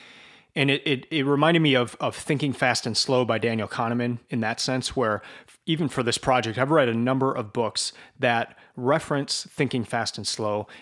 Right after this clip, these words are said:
and then some that even take one or two ideas from that book, Thinking Fast and Slow, and apply it to a given field. And <laughs> they create their own book just, just from that. So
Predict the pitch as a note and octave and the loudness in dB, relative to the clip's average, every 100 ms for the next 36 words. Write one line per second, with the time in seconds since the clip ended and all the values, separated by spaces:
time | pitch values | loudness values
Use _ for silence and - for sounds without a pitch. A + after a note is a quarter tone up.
0 | - C3+ C#3 C3 - F3 F3+ B2 A#2+ - | -8 -2 0 0 0 2 2 2 0 -2
1 | D3+ C#3+ A#2+ C#3+ C3 - - _ - D3 | -2 -2 -2 -2 -2 -4 -20 _ -14 -4
2 | C#3 E3+ D3 - E3+ C#3+ A#2+ C#3+ A#2+ - | 0 2 0 0 2 2 2 0 0 0
3 | B2+ C3+ C#3+ E3+ C#3+ C#3+ C#3+ D#3 - C#3 | 0 0 -2 -4 -2 0 0 -4 -4 -6
4 | B2 B2+ C3+ B2+ - A#2 B2+ A#2+ D3 - | -4 -2 0 0 -2 -4 -2 -2 -2 -8
5 | _ _ _ _ _ _ C3+ B2 - - | _ _ _ _ _ _ -2 0 -2 0
6 | C3 C#3 - - D3+ C3 A2 A#2+ A2 - | 2 2 -2 -2 0 0 0 -2 -2 -4
7 | - A2+ F#2+ - _ - - - - _ | -4 -4 -6 -12 _ -20 -20 -20 -20 _
8 | D3+ C3+ C3 C3 - - D#3+ _ - C3 | 0 2 0 -4 -10 -14 -14 _ -4 -2
9 | G#3+ G3+ D#3+ D3+ E3+ E3 D3+ D3+ E3 D3 | 0 2 2 2 2 2 2 2 0 2
10 | A2+ A2 C3+ - - C3 - B2+ B2+ A#2 | -2 -2 -2 -2 -4 -6 -4 -2 -2 -2
11 | - - D3 B2 | 0 4 6 4